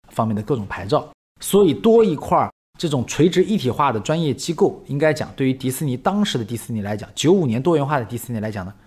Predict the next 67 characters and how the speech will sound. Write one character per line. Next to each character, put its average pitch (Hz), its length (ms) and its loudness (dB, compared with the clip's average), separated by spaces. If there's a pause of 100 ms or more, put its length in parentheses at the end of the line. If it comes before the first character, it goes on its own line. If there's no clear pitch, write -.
是 - 260 2
一 330 60 6
个 202 100 2
不 - 140 -6
错 - 160 -6
的 98 60 -8
选 - 220 -12
择。 - 160 -16 (440)
所 127 280 0
以 135 140 0 (240)
双 180 240 4
方 185 220 4
在 165 120 4
精 165 220 2
品 135 100 -2
投 127 160 0
行， 110 460 -2
就 110 100 -10
是 98 120 -8
那 98 120 -6
个 90 360 -10
保 98 100 -6
罗· 101 140 -6
艾 135 80 -2
伦， 104 180 -6 (320)
这 - 80 -8
个 107 60 -8
投 123 120 -6
行 110 140 -4
名 104 140 -4
字 117 80 -8
叫 110 60 -10
艾 131 120 -2
伦， 110 180 -4 (460)
他 143 100 -2
们 113 200 -2
办 127 180 0
了 104 80 -2
这 - 80 -6
个 107 80 -4
太 - 160 -2
阳 139 180 0
谷 101 160 -8
的 85 120 -12
聚 - 180 -10
会， 123 220 -6
是 - 160 -6
美 98 120 -4
国 98 220 -6 (140)
传 120 200 -4
媒、 117 180 -2
金 139 220 -4
融 104 220 -2
啊、 113 260 0
科 143 200 4
技 139 160 -2
类 117 120 -2
的 98 120 -6
精 120 200 -6
英 110 160 -4 (200)
每 98 120 -4
年 95 160 -2
聚 110 140 -6
会 123 180 -4
的 110 60 -6
地 98 160 -12
方， - 160 -16